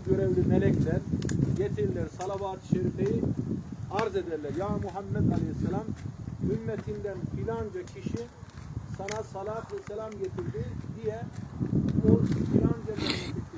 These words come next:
filanca yerde ümmetinden filan isimli kişi sana salavat-ı şerife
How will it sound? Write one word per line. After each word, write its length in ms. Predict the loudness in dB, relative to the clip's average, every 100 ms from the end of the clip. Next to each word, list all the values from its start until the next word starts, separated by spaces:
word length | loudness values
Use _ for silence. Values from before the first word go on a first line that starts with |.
| -12
filanca 400 | -10 -8 -8 -8 -6
yerde 220 | -6 -6 -8 -10
ümmetinden 500 | -8 -8 -8 -10 -12
filan 220 | -10 -10 -10
isimli 320 | -12 -12 -12 -14
kişi 220 | -14 -12 -12 -12 -14 -6 -6 -6 -10
sana 180 | -10 -10 -8
salavat-ı 420 | -6 -4 -4 -2 -2
şerife 340 | -2 -4 -2